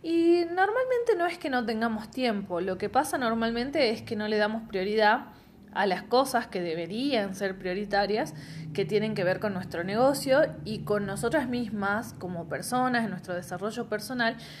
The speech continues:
y por ahí estamos gastando mucho de tiempo y energía en cosas del exterior, digamos, en cosas de los demás, en favores, en ocuparnos del qué dirán, en,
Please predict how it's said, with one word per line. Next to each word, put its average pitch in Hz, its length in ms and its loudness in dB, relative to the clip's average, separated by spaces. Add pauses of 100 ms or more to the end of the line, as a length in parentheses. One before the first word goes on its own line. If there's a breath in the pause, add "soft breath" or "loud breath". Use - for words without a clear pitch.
(120)
y 233 100 -4
por 233 140 4
ahí 269 120 4
estamos 269 380 2
gastando 247 420 0
mucho 262 720 2
de 185 500 -4
tiempo 247 380 2
y 226 80 2
energía 226 600 0 (380 loud breath)
en 202 200 -4
cosas 208 880 0 (220)
del 185 200 -2
exterior, 185 800 2
digamos, 160 560 -8
en 165 280 -10
cosas 170 340 -6
de 160 80 -6
los 185 140 -6
demás, 285 680 4
en 202 140 -2
favores, 220 840 4
en 165 100 -8
ocuparnos 170 540 -6
del 185 200 -6
qué 226 140 2
dirán, 208 640 0
en, 185 160 -10